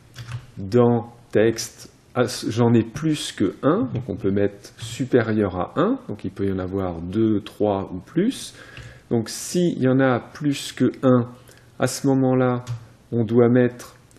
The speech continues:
dans sortie, donc là il faut bien faire attention, une parenthèse qui ferme, hein, ça c'est dans l'énoncé. Euh, sinon,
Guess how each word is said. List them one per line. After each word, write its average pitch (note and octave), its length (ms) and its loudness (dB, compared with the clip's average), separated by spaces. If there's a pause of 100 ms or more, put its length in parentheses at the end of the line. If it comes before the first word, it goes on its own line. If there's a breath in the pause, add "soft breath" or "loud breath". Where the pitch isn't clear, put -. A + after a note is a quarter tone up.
(380 soft breath)
dans A2 140 -2
sortie, - 720 -2 (240)
donc - 140 -10
là G#2 60 -4
il - 60 -8
faut - 100 -6
bien A2 160 -2
faire A2 200 -4
attention, A2 600 -2 (440 loud breath)
une G#2+ 140 2
parenthèse G#2 680 0
qui - 240 -12
ferme, A3 480 0
hein, A#2 80 -8
ça - 140 -10
c'est - 160 -6
dans F#2 160 -2
l'énoncé. F2+ 640 -2 (1120 loud breath)
Euh, G#2+ 400 2
sinon, C#3+ 640 4